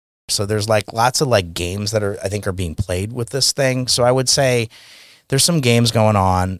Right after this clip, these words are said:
And I think if we were really serious about it, we would say, "Okay, we're gonna have to probably hire a lot more bodies to babysit a lot of smaller grants." And if we're really serious about it, you would look at, like, the regulations involved with actually doing business with the federal government, which is, like,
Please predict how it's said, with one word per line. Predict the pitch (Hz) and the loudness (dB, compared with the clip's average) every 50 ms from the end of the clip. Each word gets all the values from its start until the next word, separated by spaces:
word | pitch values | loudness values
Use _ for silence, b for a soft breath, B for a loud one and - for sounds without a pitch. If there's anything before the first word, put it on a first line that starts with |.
| - | -8
And | - 107 104 | -6 -4 -2
I | 104 101 | -2 -2
think | 107 113 113 110 | -2 -2 -2 -2
if | 110 101 | -4 -4
we | 110 110 | -2 -2
were | 110 107 | -2 0
really | 113 127 131 127 120 | 2 2 2 2 2
serious | - 123 110 101 - | 2 0 0 -2 -2
about | 107 101 95 95 95 92 | 0 2 2 2 2 2
it, | 95 - - | 0 -2 -2
we | 104 104 | -2 -2
would | 104 107 107 101 | 0 0 0 0
say, | - - 98 | 0 0 0
"Okay, | 101 - 98 95 95 95 92 92 - | 0 0 0 0 2 2 0 -2 -4
we're | - 104 104 | -4 -4 -2
gonna | 107 107 98 | -2 0 -2
have | 104 110 | -2 -4
to | - 120 | -4 -4
probably | - - 98 101 98 | -2 0 0 0 0
hire | 95 101 98 98 | 0 0 0 0
a | 98 | 0
lot | 95 92 90 82 | 0 -2 -2 -2
more | 98 101 98 98 98 95 | -4 -4 -4 -2 -4 -4
bodies | 92 - - 92 90 90 92 90 92 92 90 - | -6 -4 -4 -2 -2 0 -2 -2 -2 -4 -4 -6
to | - 90 | -6 -6
babysit | 92 95 90 90 92 92 - - 104 92 | -4 -2 -2 -2 -2 -2 -2 -2 -2 -2
a | 92 | -4
lot | 92 85 92 92 95 | -4 -4 -4 -2 0
of | 95 | -2
smaller | - - 110 92 92 101 107 | -2 0 -2 -2 -2 -2 -2
grants." | 107 95 76 - - 113 135 - - - b b b b b b b b b b _ _ _ - | -4 -6 -8 -8 -8 -6 -6 -6 -6 -8 b b b b b b b b b b _ _ _ 0
And | 117 113 110 | 2 2 2
if | 107 | 2
we're | 107 110 110 | 2 2 2
really | 113 131 147 156 | 4 4 4 4
serious | 147 - 139 127 120 113 | 4 4 2 2 2 2
about | 113 110 107 107 98 | 2 4 4 2 2
it, | |
you | - 110 110 | 0 0 0
would | 113 113 110 | 2 2 2
look | 110 107 - - | 0 0 0 -2
at, | 107 - | -2 -2
like, | 101 98 98 - | 0 0 -2 -2
the | - 101 98 | -2 -6 -4
regulations | 98 98 98 101 101 104 98 92 87 92 92 - - 104 101 104 104 98 | -2 -2 -2 -2 -2 -2 -2 -2 -2 -2 -2 -2 -2 -2 -2 -2 -2 -2
involved | 98 95 92 90 90 90 | -2 0 0 0 0 0
with | 92 90 | 0 0
actually | 90 92 90 - 98 92 | 0 -2 -2 -2 -4 -4
doing | 85 90 90 92 90 87 80 | -4 -4 -4 -4 -4 -2 -2
business | - 82 85 92 98 101 - | -4 -4 -2 -2 -2 -4 -4
with | 104 101 | -6 -6
the | 107 101 | -6 -4
federal | - 107 101 101 101 | -4 -2 -2 -2 -2
government, | 101 101 104 101 | -2 -4 -4 -4
which | 95 92 | -6 -6
is, | 87 87 | -8 -8
like, | 85 - | -10 -10